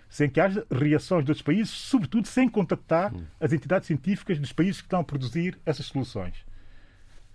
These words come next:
Speaker 1: E eu acho que sim, que é preciso criar esse laço de confiabilidade, primeiro dentro do continente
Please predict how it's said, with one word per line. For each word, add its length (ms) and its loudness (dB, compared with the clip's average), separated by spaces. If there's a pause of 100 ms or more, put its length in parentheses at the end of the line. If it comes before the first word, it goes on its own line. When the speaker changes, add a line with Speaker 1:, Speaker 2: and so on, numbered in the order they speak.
(640)
Speaker 1:
E 60 -2
eu 120 2
acho 440 -2 (100)
que 80 -16
sim, 380 -2
que 60 0
é 20 -4
preciso 180 -10
criar 380 -2
esse 260 -10
laço 300 -4
de 40 -8
confiabilidade, 640 -4 (140)
primeiro 480 2
dentro 220 0
do 80 -14
continente 440 -2